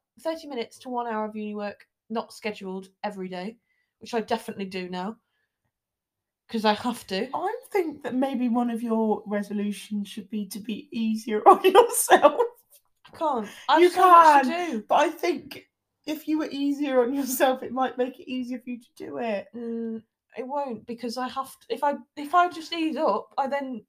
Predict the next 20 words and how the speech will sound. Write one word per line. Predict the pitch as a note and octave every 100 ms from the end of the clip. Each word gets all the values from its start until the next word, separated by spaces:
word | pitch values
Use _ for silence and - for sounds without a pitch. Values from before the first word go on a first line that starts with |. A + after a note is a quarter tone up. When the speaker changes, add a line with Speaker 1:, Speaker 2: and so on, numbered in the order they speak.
| _ -
Speaker 1:
it | -
won't | B3+ C#4 -
get | B3+ - A3
done. | C4 G#3 F#3+ _
Speaker 2:
I'm | F4
not | -
saying | - F#4+ D4
ease | E4+ D#4+ C#4+
Speaker 1:
And | C#4
I'll | B3+
Speaker 2:
up, | B3+
Speaker 1:
have | B3
Speaker 2:
I'm | C4+
Speaker 1:
a |
Speaker 2:
saying | C4 C#4 C#4 B3+
be |
Speaker 1:
breakdown. | C#4+ G#3 G3+ G#3
Speaker 2:
easier | C#4+ C#4+ C#4 C4
on | - B3+
yourself. | B3+ B3 - - A3 F#3 F#3+